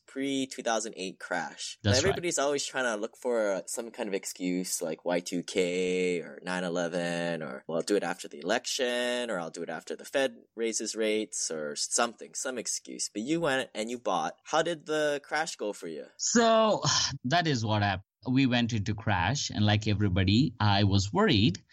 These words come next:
Speaker 2: But then again, it's not a whole lot of things.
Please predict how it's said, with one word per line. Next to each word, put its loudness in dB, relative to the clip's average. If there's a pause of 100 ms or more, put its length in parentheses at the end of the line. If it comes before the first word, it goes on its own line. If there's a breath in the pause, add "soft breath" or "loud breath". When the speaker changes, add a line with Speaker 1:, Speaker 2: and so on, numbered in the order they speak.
(180 soft breath)
Speaker 2:
But 0
then 6
again, 6
it's 0
not 4
a 2
whole 2
lot 4
of -2
things. 2